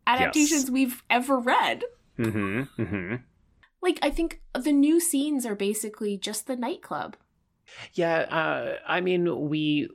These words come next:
Speaker 1: we kind of get away a little bit from the biker gang to just, it's part of their evening at this amusement park where they run into the Spike equivalent that,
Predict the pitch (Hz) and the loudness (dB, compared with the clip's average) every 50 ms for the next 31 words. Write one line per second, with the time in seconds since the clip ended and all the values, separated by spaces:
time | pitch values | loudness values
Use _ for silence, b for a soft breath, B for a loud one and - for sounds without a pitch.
0 | - - 143 139 127 135 139 151 160 156 139 139 139 - - 113 107 98 110 104 | -8 -4 -4 -2 -2 0 0 0 0 0 -2 -4 -10 -10 -10 -8 -4 0 0 2
1 | 104 104 95 92 104 98 92 95 101 107 110 - 101 95 98 98 90 95 92 92 | 2 0 0 0 0 0 2 2 0 0 -2 -2 -4 -4 -2 -2 -2 -2 0 0
2 | 98 95 95 87 - - - 110 101 90 87 87 90 92 95 92 - - 107 98 | 2 2 2 0 -2 -6 -4 -2 -2 0 0 -2 -2 -2 -4 -4 -4 -4 -4 -4
3 | 87 - - 92 92 95 - - 117 110 101 107 104 104 110 117 131 135 143 151 | -4 -2 -2 -2 -2 -2 -2 -4 -4 -2 -2 0 0 0 0 0 -2 -2 -4 -4
4 | 151 - - - - 113 104 98 95 92 90 92 90 90 90 90 - - 95 82 | -6 -8 -8 -4 -2 0 0 0 0 0 0 0 0 -2 -2 -4 -4 -4 -4 -2
5 | 87 - - - - - - - 104 - - - - 110 104 95 92 87 85 90 | -2 -2 -4 -6 -6 -8 -6 -6 -6 -6 -8 -8 -6 -4 -2 -2 -2 -2 -2 0
6 | 85 87 92 - - 110 104 98 92 - 98 92 90 90 90 92 - - 90 95 | 0 -2 -4 -6 -8 -8 -8 -8 -6 -4 -4 -2 -2 -2 -4 -6 -6 -6 -8 -8
7 | 92 - 95 87 - 92 87 85 85 87 95 - - 107 104 101 - - 107 113 | -6 -4 -4 -4 -4 -4 -4 -4 -4 -4 -4 -4 -4 -6 -6 -6 -6 -4 -4 -4
8 | 113 - 120 110 101 92 92 90 85 85 90 87 87 85 87 87 - - 90 90 | -2 -2 -2 -2 0 0 0 -2 -2 -2 -2 -2 -2 -2 -4 -6 -6 -6 -6 -6
9 | 90 90 87 - - 90 87 85 82 82 85 82 78 82 92 90 - - - - | -6 -6 -6 -6 -6 -6 -6 -6 -6 -6 -8 -6 -4 -4 -2 -2 -2 -4 -4 -4
10 | - 87 87 87 - 85 82 - - 95 87 - - 82 78 73 76 87 - - | -4 -4 -4 -4 -6 -10 -10 -8 -6 -6 -6 -6 -6 -6 -6 -6 -8 -8 -10 -8
11 | - - 92 85 82 80 82 80 - | -4 -4 -2 -2 0 -2 -2 -2 -4